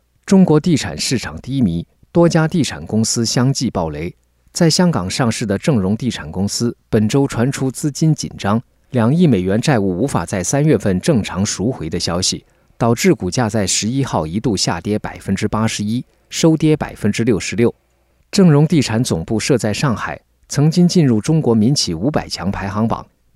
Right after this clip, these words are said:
但在近年频繁传出债务问题的消息。据中央社报道，这家公司一年内到期的短期债务有人民币两百零三点四亿元，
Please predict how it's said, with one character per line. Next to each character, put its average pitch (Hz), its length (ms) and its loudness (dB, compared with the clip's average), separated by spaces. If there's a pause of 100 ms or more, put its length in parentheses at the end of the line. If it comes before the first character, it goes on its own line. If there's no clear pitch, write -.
但 170 180 2
在 151 160 2
近 151 180 4
年 98 160 4
频 120 300 0
繁 110 160 2
传 104 240 0
出 117 180 -4
债 123 220 -2
务 90 140 -6
问 90 120 -2
题 - 160 -10
的 - 120 -10
消 87 240 -4
息。 - 240 -6 (600)
据 147 160 0
中 151 160 2
央 151 160 2
社 151 160 0
报 90 160 -4
道， - 240 -10 (320)
这 180 140 4
家 156 160 4
公 160 180 4
司 156 220 0
一 165 140 0
年 92 180 0
内 110 140 4
到 92 200 -4
期 - 220 -4
的 110 100 0
短 78 240 -4
期 120 220 -4
债 117 180 -2
务 85 220 -6 (160)
有 117 160 2
人 180 180 0
民 143 160 2
币 135 200 -2
两 95 200 -4
百 92 140 -4
零 80 160 -2
三 139 240 0
点 78 140 -4
四 123 260 -4
亿 90 160 -4
元， 78 260 -6